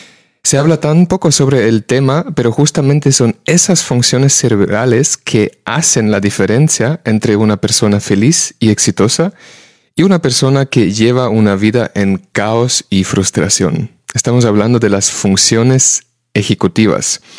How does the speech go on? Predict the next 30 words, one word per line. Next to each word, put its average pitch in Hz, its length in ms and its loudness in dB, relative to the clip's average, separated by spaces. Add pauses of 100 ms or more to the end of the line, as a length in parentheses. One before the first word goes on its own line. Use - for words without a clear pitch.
(1000)
Romina, 117 540 2
en 110 120 2
vez 131 180 0
de 151 180 0
comenzar 113 420 0
el 135 140 2
podcast 117 520 -4
con 120 140 0
la 104 100 2
pregunta 107 440 0
"¿qué 98 240 -2
son 165 260 0
las 107 160 0
funciones 104 480 0
ejecutivas?", 117 680 0 (440)
mejor 147 400 0
cuéntanos 131 680 2 (140)
cómo 190 240 0
podemos 117 500 0
observar 101 640 0
una 98 260 0
persona, 113 420 0
un 92 180 2
niño, 131 400 2 (120)
un 104 160 0
adolescente 95 680 0
o 95 60 -4
un 98 140 -2
adulto 107 420 0
incluso, 98 500 -2